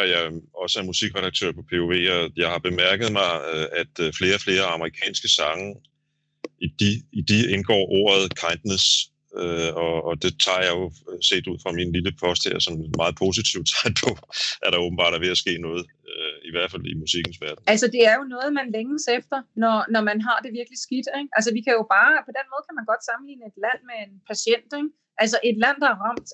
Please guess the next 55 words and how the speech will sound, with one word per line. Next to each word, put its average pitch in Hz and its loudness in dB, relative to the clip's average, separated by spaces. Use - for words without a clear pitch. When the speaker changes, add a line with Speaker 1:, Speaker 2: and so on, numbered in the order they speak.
Speaker 2:
af 220 -4
coronaen 220 -4
på 220 -6
den 226 -2
måde, 202 -6
som 233 -4
U - -
S - -2
A - 2
er. 202 2
Altså, 220 4
hvad 240 6
er 247 0
det, 262 -6
vi 226 -8
selv 269 0
har 262 -2
brug 247 -8
for, 220 4
hvis 220 -12
vi 226 -6
ligger 220 -4
derhjemme 208 -4
og 233 -10
har 214 -4
det 233 -8
skidt? 240 -8
Altså, 208 2
vil 208 2
vi 214 4
have 233 4
en 240 0
hånd 262 4
på 294 -4
panden, 233 -2
og 202 -2
en, 226 -6
der 247 -8
forstår 240 0
vores 240 -2
situation, 247 0
og 214 -4
som 233 -4
vil 214 2
hjælpe 240 4
os? 226 -4
Eller 226 4
vil 214 2
vi 226 4
have 254 4
en 240 -8
eller 202 0
anden, 233 -4
som 220 2
råber 214 2